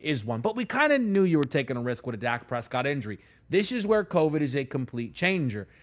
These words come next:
And I think there was a lot of people that thought, and at the minimum, I think we all had hoped, that this wouldn't be a part of our twenty twenty-one N F L capping season. But it is, Donnie, and especially someone like yourself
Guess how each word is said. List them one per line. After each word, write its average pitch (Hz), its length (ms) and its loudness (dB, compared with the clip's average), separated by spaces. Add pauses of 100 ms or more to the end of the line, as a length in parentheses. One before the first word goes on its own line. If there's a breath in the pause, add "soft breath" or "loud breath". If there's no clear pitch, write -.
(160 soft breath)
And 147 100 -2
I 151 80 4
think 233 160 0
there 294 100 2
was 240 120 0
a 208 40 2
lot 180 220 6
of 180 120 -2
people 135 420 -2 (640)
that 160 200 4
thought, 180 360 4
and 165 120 4
at 185 140 2
the 170 80 0
minimum, 196 400 4
I 135 60 2
think 135 200 -4
we 143 140 0
all 143 160 6
had 135 140 -2
hoped, 170 420 2 (220 soft breath)
that 143 100 -6
this 196 160 2
wouldn't 185 260 2
be 160 120 0
a 156 60 0
part 151 340 4
of 135 100 -4
our 135 240 2
twenty 143 320 -4
twenty-one 131 460 -4
N 135 160 0
F 131 160 -2
L 117 100 -2
capping 123 440 -6
season. 139 440 -6 (380 soft breath)
But 196 140 4
it 220 160 -2
is, 202 260 4
Donnie, 110 320 0
and 156 80 -2
especially 269 500 2
someone 190 380 -4
like 143 240 -4
yourself 117 480 -4